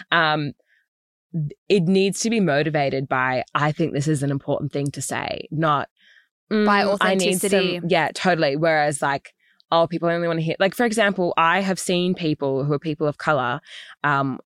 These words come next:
Speaker 1: or who are Black specifically, get job opportunities because that's the profitable part of them to talk about this and that. And I'm like, "You have your own experience, which is valuable, but you're so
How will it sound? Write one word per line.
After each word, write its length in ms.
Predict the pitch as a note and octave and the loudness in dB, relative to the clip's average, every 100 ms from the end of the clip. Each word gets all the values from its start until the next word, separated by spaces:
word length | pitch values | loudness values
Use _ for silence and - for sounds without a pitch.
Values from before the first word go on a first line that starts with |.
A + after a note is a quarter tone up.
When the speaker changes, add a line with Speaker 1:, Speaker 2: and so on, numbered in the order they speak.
| - | -4
Speaker 1:
or 140 | D3 D3 | -2 0
who 80 | D3 | 0
are 40 | |
Black 240 | C#3+ C#3+ - | 0 -2 -4
specifically, 720 | D3+ - D#3 - C#3 C3 - _ - C#3 | -10 -6 -6 -4 -4 -4 -8 _ -14 -2
get 160 | E3 | -2
job 180 | - E3+ | 0 -2
opportunities 560 | D#3 D3+ D#3 C#3+ C#3 C3+ | -2 -4 -4 -2 -2 -4
because 460 | C#3+ D3 C#3 C3 - | -4 -2 -2 -4 -4
that's 200 | C#3+ - | -4 -4
the 80 | E3 | -8
profitable 460 | - D3 C#3+ C3+ | -6 -6 -6 -6
part 300 | C3+ B2+ B2 | -6 -6 -4
of 100 | C3 | -6
them 200 | - B2+ C3+ | -6 -8 -8
to 80 | |
talk 180 | - D#3+ | -6 -6
about 160 | C3 - | -6 -6
this 160 | D3 C#3+ | -6 -6
and 100 | C#3 | -4
that. 160 | B2 - | -4 -4
And 100 | D3+ | -4
I'm 80 | |
like, 300 | D3+ D3 - _ _ _ _ | -2 -2 -6 _ _ _ _
"You 100 | F#3 | -2
have 80 | G#3+ | 0
your 160 | G#3 F3 | 2 0
own 100 | E3 | 0
experience, 400 | - E3 D#3 D3 | -4 -2 -2 -2
which 80 | - | -10
is 60 | C3+ | -6
valuable, 260 | C#3+ C#3+ C3+ | -4 -4 -4
but 120 | D3+ | -4
you're 100 | E3+ | -4
so 420 | - G#3 G3 | 0 0 2